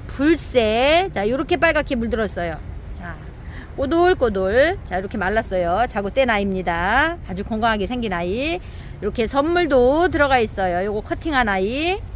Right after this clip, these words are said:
자, 선물 들어가 있고요. 펄 그레이스, 펄 그레이 들어가 있습니다. 치와와 군무지 들어가 있어요. 이 아이는 뿌리가 요렇게 실하게 생겼어요. 아가도 물고 있네요.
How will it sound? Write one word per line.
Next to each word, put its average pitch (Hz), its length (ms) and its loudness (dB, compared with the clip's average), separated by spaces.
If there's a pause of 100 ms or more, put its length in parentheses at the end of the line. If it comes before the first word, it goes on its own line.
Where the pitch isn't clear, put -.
(340)
자, 156 240 -6 (320)
선물 226 300 -4
들어가 196 240 -2
있고요. 220 640 0 (380)
펄 370 340 2
그레이스, 294 500 0 (600)
펄 370 380 2
그레이 233 920 0
들어가 226 240 2
있습니다. 196 960 -2 (1800)
치와와 320 580 2
군무지 247 1080 2
들어가 220 260 2
있어요. 175 440 -2
이 180 120 -2
아이는 226 460 0
뿌리가 220 280 0
요렇게 202 480 0
실하게 285 340 0
생겼어요. 233 420 -4
아가도 233 300 2
물고 208 200 0
있네요. 208 800 -2